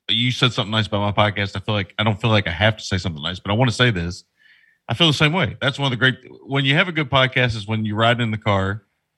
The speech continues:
and you're listening to two guys, two gals, a guy and a gal talk about a movie, and you're like, "Yes, you're right." The first twenty minutes of that thing or thirty minutes is a total mess. Even when Brad texted me and Randy and me were talking about it, we were like, "Yeah, man,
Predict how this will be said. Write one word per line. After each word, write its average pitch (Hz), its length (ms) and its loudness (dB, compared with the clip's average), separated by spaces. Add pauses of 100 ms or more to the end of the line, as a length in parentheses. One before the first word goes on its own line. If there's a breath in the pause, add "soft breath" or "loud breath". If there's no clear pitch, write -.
(440)
and 110 100 0
you're 113 120 2
listening 113 420 0
to 101 100 -4
two 110 240 -2 (160)
guys, 104 500 2
two 107 160 -4
gals, 98 680 2
a 90 60 -10
guy 95 180 0
and 98 100 0
a 90 40 -2
gal 92 560 0
talk 104 200 2
about 95 160 -2
a 92 40 -2
movie, 95 260 0
and 95 80 -2
you're 110 100 0
like, 110 240 0 (440)
"Yes, 190 580 -2 (240)
you're 143 180 -2
right." 202 360 0
The 120 80 -4
first 170 320 0
twenty 160 240 2
minutes 190 280 2
of 135 100 0
that 123 220 2
thing 143 280 4
or 123 80 -2
thirty 156 240 4
minutes 180 480 2 (500 soft breath)
is 147 160 4
a 160 80 4
total 175 240 4
mess. 214 460 2 (760 soft breath)
Even 208 200 2
when 165 120 2
Brad 156 260 4
texted 165 300 0
me 98 140 0
and 95 80 -2
Randy 127 280 2
and 113 80 0
me 113 80 0
were 101 120 -4
talking 104 280 2
about 95 220 2
it, 92 100 -4
we 101 140 -4
were 101 80 -2
like, 90 220 -2
"Yeah, 98 160 0
man, 82 240 -6